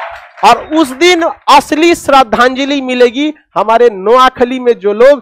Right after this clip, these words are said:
दंगे में शहीद हुए थे, वही उसकी असली श्रद्धांजलि।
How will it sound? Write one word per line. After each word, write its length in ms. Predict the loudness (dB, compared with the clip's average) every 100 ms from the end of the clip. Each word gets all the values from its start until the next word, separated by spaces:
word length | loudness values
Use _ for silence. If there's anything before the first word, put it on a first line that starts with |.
| _ _
दंगे 340 | -2 -2 2 2
में 140 | 2
शहीद 440 | 0 -2 -4 -6
हुए 160 | -8 -10
थे, 160 | -10 -20 _ _ 0
वही 220 | 2 2
उसकी 300 | -2 -10 -14
असली 420 | -8 -8 -8 -18
श्रद्धांजलि। 600 | -8 -6 -6 -10 -10 -16